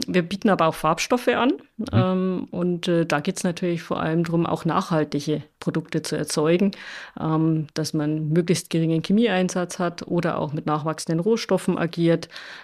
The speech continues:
Speaker 1: ähm, eine sehr hohe Farbdichte erzielt, eben mit wenigen Pigmenten.
Speaker 2: Mhm.
Speaker 1: Diese Thematiken sind dann besonders wichtig.
Speaker 2: Mhm. Wie nah sind es dann beieinander, so eine unterschiedliche Produktpalette oder Art, die man dann, äh, mit Chemie lösen muss?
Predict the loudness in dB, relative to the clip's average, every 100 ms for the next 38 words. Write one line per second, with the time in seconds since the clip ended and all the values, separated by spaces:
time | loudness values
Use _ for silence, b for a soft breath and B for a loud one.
0 | B -2 0 2 2 0 -2 -4 -2 0
1 | 0 -2 0 -2 2 4 2 0 -2 2
2 | 2 0 0 2 2 2 -2 -2 2 2
3 | 2 0 0 0 2 2 0 -4 -6 B
4 | B B 0 2 2 0 0 0 -4 -4
5 | -4 -6 -4 -2 2 2 0 0 -2 -2
6 | -2 -4 -4 -6 -8 -16 -20 -18 -20 _
7 | _ 6 8 8 8 6 8 6 6 6
8 | 6 6 6 6 6 6 4 4 4 4
9 | 4 2 2 4 2 2 2 2 0 2
10 | 4 4 4 6 6 6 6 4 4 6
11 | 6 6 6 6 4 2 -2 -6 -6 -2
12 | 2 2 2 2 4 6 6 4 4 4
13 | 2 0